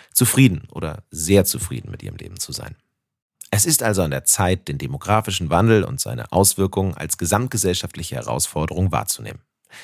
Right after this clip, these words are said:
Denn wir alle werden irgendwann in ein Alter kommen, in dem uns das Thema auch ganz direkt betrifft.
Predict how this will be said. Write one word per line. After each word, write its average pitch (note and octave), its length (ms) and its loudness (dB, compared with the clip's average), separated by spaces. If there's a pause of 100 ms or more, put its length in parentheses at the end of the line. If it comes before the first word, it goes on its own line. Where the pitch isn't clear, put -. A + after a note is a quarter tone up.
(120)
Denn G#2 160 6
wir - 140 4
alle C3+ 260 4
werden D2 300 2
irgendwann G#2 500 4
in E2+ 120 0
ein C2+ 120 -8
Alter D2 280 -4
kommen, - 340 -2
in D2+ 220 -8
dem C#2+ 200 -6
uns F2+ 140 0
das F2+ 160 0
Thema E2 260 -2
auch - 160 -6
ganz - 280 -2
direkt F#2+ 280 -2
betrifft. - 460 -12